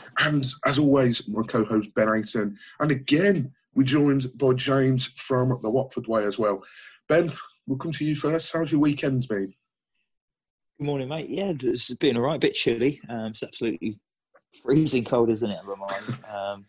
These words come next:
Speaker 2: frost everywhere, very misty as well. But yeah, I'm, I'm doing all right, mate. I'm trying to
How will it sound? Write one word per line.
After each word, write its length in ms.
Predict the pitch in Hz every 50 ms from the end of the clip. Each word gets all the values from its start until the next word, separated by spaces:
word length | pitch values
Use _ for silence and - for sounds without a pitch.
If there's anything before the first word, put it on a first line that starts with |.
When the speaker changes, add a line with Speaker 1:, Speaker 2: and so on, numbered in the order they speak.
| _ - - - - - - - - - _ _ _
Speaker 2:
frost 440 | - - - - 131 123 - - -
everywhere, 640 | 120 107 - 113 113 113 107 110 110 110 107 107 - -
very 220 | 127 123 117 110
misty 560 | 110 110 113 107 - - - - - 113 107 107
as 120 | 104 98
well. 280 | 104 104 104 101 101 104
But 120 | 104 110
yeah, 420 | 110 113 107 104 104 104 104 104 101
I'm, 160 | 101 117 117 110 -
I'm 120 | 110 113
doing 240 | - 123 110 107 107
all 60 | 98
right, 160 | 101 104 98 - _ -
mate. 180 | 101 101 98 - -
I'm 120 | 104 98 - -
trying 260 | - - 107 104 101
to 60 | 101